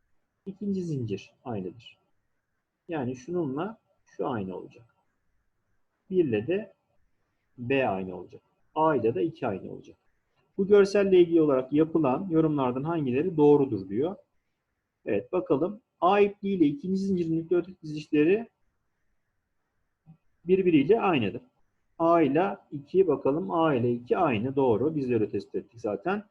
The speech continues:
Eşlenme sonucunda oluşan A ipliği ile B ipliğindeki fosfat sayıları farklıdır. Hayır, farklı olamaz. A ve B iplikleri için gerekli olan nükleotit sitoplazmadan gelmiştir. Evet, sitoplazmada serbest halde bulunan nükleotitler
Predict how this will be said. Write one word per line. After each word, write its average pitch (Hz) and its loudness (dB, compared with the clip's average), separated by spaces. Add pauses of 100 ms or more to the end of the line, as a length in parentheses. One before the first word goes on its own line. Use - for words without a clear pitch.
(340)
Eşlenme 175 0
sonucunda 190 -2
oluşan 185 -2
A 185 2
ipliği 190 -2
ile 156 2
B 165 8
ipliğindeki 165 -2
fosfat 160 -4
sayıları 160 0
farklıdır. 139 -6
Hayır, 143 0
farklı 135 -4
olamaz. 147 -2 (600)
A 160 4
ve 185 8
B 185 8
iplikleri 185 2
için 175 -4
gerekli 160 4
olan 165 0
nükleotit 165 -2
sitoplazmadan 165 -2
gelmiştir. 104 -4
Evet, 127 -2
sitoplazmada 147 -4
serbest 147 -2
halde 110 -2
bulunan 110 -8
nükleotitler 120 -6